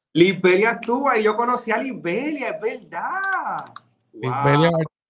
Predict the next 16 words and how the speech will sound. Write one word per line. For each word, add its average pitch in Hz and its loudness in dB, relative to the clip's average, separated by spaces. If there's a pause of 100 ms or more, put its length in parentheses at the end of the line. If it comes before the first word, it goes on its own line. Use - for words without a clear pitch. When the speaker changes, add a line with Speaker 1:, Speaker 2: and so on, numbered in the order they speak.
(420)
Speaker 2:
Sí, 127 0
en - 2
Speaker 1:
Con 147 4
Speaker 2:
la 127 6
Speaker 1:
Lisbelia, 170 2
Speaker 2:
concha. 143 0
Speaker 1:
básicamente, 214 -6
al 190 -2
igual 160 -2
que 180 -6
Gretchen, 185 -6
han 156 -6
visto 160 -6
mi 190 -8
crecimiento 190 -12
desde, 147 -10